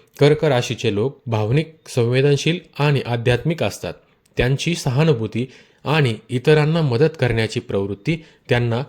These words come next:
शिवाच्या कृपेसाठी पात्र बनवते. कर्क राशीच्या लोकांना भगवान शिवाची पूजा करून मानसिक शांती आणि भावनिक स्थिरता मिळते. विशेषतः सोमवारी शिवलिंगावर दूध अर्पण करून ओम नमः शिवाय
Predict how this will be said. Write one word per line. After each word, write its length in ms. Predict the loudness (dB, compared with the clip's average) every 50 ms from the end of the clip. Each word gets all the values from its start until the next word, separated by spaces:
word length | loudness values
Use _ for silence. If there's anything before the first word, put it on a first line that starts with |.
| -10 -8
शिवाच्या 480 | -2 0 2 4 4 4 2 2 0
कृपेसाठी 600 | 0 0 -2 -4 -4 -4 -4 -4 -4 -4 -4 -4 -6 -6 -8 _
पात्र 300 | -2 0 0 2 2 2
बनवते. 400 | 2 2 2 -4 -4 -6 -8 -10 -12 -14 _ _ _ _ _ _ _ _
कर्क 260 | 0 2 2 2 2 2
राशीच्या 460 | 2 2 2 0 0 -2 0 0 0
लोकांना 500 | 2 0 -2 -2 -4 -6 -4 -4 -4 -4 -4 -6 -12 _ _ _ _ _ -6
भगवान 440 | -2 -2 0 2 4 4 4 4 2
शिवाची 420 | 0 0 0 0 0 0 -2 -4 -8
पूजा 320 | -6 -6 -4 -2 0 -2
करून 320 | -2 -2 -2 -2 -2 -4 -6 -10 -18 _ _ _ _ -4
मानसिक 420 | -2 0 0 0 0 -2 -4 -2
शांती 580 | -2 0 0 0 0 -2 -4 -6 -6 -8 -8 -14 _ _ -6
आणि 240 | -2 0 2 2 2
भावनिक 460 | 2 2 0 2 2 2 2 0 0
स्थिरता 440 | -2 -2 -2 0 0 0 0 2 2
मिळते. 440 | 4 2 2 0 -2 -8 -10 -10 _ _ _ _ _ _ -4
विशेषतः 600 | -2 0 0 2 0 0 0 0 -2 0 0 0 -2 -6 -12 -20 _ _ -4
सोमवारी 580 | 2 4 4 6 6 4 4 4 2 2 0 -2 -2
शिवलिंगावर 760 | 0 2 4 4 4 4 2 0 0 0 0 2 2 0 0 -2 -6 -18 _ _ -8
दूध 280 | -2 0 2 2 2 2
अर्पण 400 | 0 0 -2 0 -2 -2 -4 -2
करून 320 | -2 -2 0 0 0 -2 -4 -8 -18 _ _ 2
ओम 240 | 4 4 4 4
नमः 220 | 4 2 2 0 -2
शिवाय 380 | -4 -2 -2 0 0 0 -2